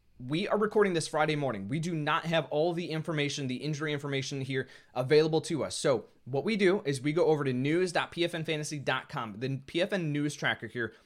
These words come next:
is an incredible resource for you to stay on top of all the latest breaking news and information that you need to know. Injury reports, everything like that, everything is caught from this P F N News Tracker. So make sure to go. The link for that can be found in your podcast or YouTube show description.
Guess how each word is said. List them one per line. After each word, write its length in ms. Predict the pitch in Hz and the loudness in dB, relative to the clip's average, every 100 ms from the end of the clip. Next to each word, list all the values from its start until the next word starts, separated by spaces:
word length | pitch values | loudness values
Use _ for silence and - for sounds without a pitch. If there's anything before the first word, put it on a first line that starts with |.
| _ | _
is 180 | 151 147 | 0 2
an 120 | 151 | 0
incredible 640 | 143 139 - 190 175 208 185 | -2 -4 -6 -2 0 0 0
resource 520 | 160 160 - 123 - | 0 0 -2 -4 -4
for 140 | 131 | -4
you 100 | 131 | -2
to 80 | 147 | -4
stay 200 | 143 139 | -2 -2
on 180 | 120 127 | -2 -4
top 260 | 135 139 143 | -4 -4 -6
of 100 | - | -4
all 180 | 139 156 | -2 -2
the 160 | 175 156 | -4 -6
latest 420 | 139 147 156 156 156 | -2 -2 -2 -4 -6
breaking 320 | 156 156 139 - - - | -4 -6 -8 -12 -14 0
news 380 | 165 214 214 | 2 4 2
and 120 | 175 175 | 0 -2
information 460 | 170 160 156 151 | -4 -4 -4 -4
that 100 | 135 | -4
you 120 | 143 | -4
need 180 | 147 143 | -2 -2
to 100 | 139 | -2
know. 280 | 131 135 104 - _ - | 0 -2 -2 -8 _ -2
Injury 340 | 175 165 170 | 0 2 2
reports, 520 | 160 - 160 156 - - | 0 0 0 0 -4 -6
everything 400 | 160 165 160 165 | -4 -2 -2 -2
like 140 | 143 | -2
that, 160 | 139 - | -2 0
everything 440 | 196 202 190 165 147 | 0 2 0 0 0
is 100 | - | 0
caught 280 | 135 110 | -2 -2
from 120 | 127 123 | -2 -6
this 140 | 123 | -6
P 160 | - 131 | -4 -4
F 100 | 131 | -2
N 100 | 123 | -4
News 220 | 117 - | -4 -6
Tracker. 340 | 120 98 82 | -4 -4 -6
So 100 | - | -8
make 220 | 104 120 | -6 -6
sure 140 | 135 143 | -6 -4
to 60 | 135 | -2
go. 180 | 127 - - | -2 -4 -10
The 100 | 117 | -6
link 160 | 131 143 | -4 -4
for 80 | 143 | 0
that 180 | 135 - | -2 -2
can 80 | |
be 80 | 120 | -8
found 300 | 110 120 117 | -4 -6 -6
in 180 | - 151 | -4 -2
your 100 | 151 | -2
podcast 500 | - 135 127 131 123 | -2 -4 -2 -4 -4
or 60 | 120 | -6
YouTube 280 | 117 113 101 | -6 -8 -8
show 100 | 104 | -8
description. 480 | 104 196 190 190 | -6 -6 -4 -6